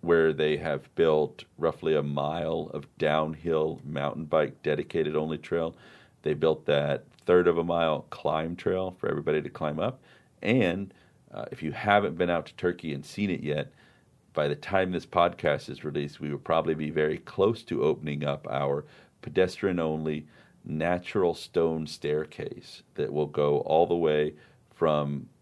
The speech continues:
the bottom of the climb trail to the top of that climb trail to allow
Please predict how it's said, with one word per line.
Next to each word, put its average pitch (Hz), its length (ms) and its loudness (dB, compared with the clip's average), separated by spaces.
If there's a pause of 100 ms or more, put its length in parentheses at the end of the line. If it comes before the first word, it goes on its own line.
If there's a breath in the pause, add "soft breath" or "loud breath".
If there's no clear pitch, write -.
(140)
the 78 140 -2
bottom 90 440 4
of 107 160 0
the 113 80 -2
climb 117 400 -2
trail 127 400 -2 (300)
to - 100 -6
the - 100 -8
top - 380 -4
of - 140 -4
that - 200 -6
climb 69 320 -4
trail 71 400 -2 (500 loud breath)
to 80 180 2
allow 78 580 4